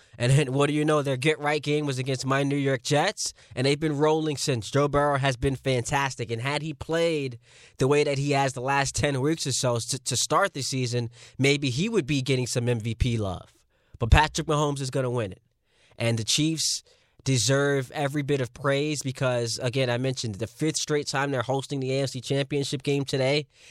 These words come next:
and i-, i-, it's, it's going to be interesting to see, like, what happens with Mahomes because last week, you know, you're watching that Jaguars game,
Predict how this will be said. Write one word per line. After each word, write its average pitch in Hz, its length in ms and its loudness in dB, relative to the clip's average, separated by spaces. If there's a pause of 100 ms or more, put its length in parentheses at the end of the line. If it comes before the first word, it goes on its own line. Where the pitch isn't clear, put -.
(200)
and 127 480 -2 (720)
i-, - 40 -14 (120)
i-, 127 580 -10
it's, - 560 -2
it's 123 540 -6
going 180 340 2
to 170 140 -2
be 147 560 -2
interesting 156 540 0
to 135 140 -4
see, 139 360 0
like, 123 180 0
what 135 140 2
happens 143 400 0
with 113 160 -10
Mahomes 147 500 0
because 123 460 -2
last 139 360 0
week, 135 340 -4 (260)
you 123 60 0
know, 131 80 2
you're 139 180 2
watching 165 400 2
that 147 180 2
Jaguars 165 580 2
game, 131 440 -4